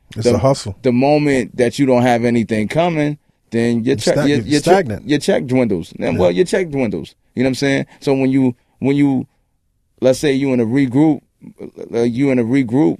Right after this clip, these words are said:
Speaker 2: um, er, um, uh, time period, then the money's a little tighter. You know what I'm saying?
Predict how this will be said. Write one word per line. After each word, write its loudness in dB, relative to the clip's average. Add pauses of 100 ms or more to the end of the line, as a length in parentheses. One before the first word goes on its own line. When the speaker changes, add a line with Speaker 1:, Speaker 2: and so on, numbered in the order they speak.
(120)
Speaker 2:
um, -2 (680)
er, 2 (100)
um, 0 (320)
uh, -8
time 0
period, 0 (420)
then 0 (460)
the 0
money's 0
a 2
little 0
tighter. -4 (400)
You -2
know 2
what 2
I'm -2
saying? -2